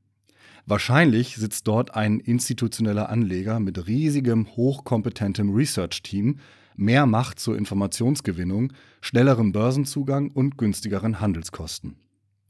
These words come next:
Und auch wenn der den Markt nicht zuverlässig schlägt,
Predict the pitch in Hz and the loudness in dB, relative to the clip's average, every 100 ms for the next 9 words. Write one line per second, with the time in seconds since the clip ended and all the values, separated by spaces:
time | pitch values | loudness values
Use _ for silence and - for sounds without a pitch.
0 | _ _ - - 120 - 139 131 139 123 | _ _ -14 0 2 4 2 4 2 4
1 | 147 180 127 107 123 147 135 135 143 - | 4 4 4 2 2 0 0 -2 -2 -4
2 | 156 139 120 117 - - 143 110 - - | -2 0 0 -2 -6 -2 2 2 -2 -16